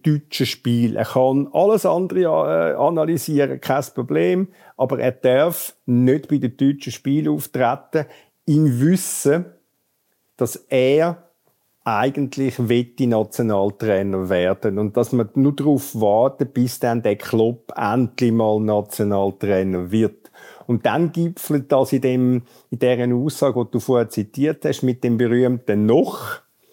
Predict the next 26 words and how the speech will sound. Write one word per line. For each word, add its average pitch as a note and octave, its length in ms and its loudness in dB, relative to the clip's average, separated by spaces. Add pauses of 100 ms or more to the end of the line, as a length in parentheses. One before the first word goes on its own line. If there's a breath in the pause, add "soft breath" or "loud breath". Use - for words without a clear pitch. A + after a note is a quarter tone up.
(380 soft breath)
wo C#3 480 0
natürlich C#3+ 720 2
schon C#3+ 200 2
für C3+ 240 2
heftige C#3 560 0
Irritationen C#3 960 2
gesorgt C3+ 520 -2
hat C3 220 -2
und B2+ 180 -2
wo B2 200 0 (400 loud breath)
der C3 80 -2
Klopp C3+ 320 0
sich C3+ 280 -2
dann A2+ 180 -2
zwar A2+ 280 0
hinten A#2 200 2
drin A2 180 0 (100)
entschuldigt F3 600 0
hat D3 300 0
und A#2+ 180 0
ja, B2+ 400 4
es A#2 220 0
wäre B2 200 2
jetzt A#2+ 200 -8
zwar B2 180 2
übermorgen A#2+ 640 2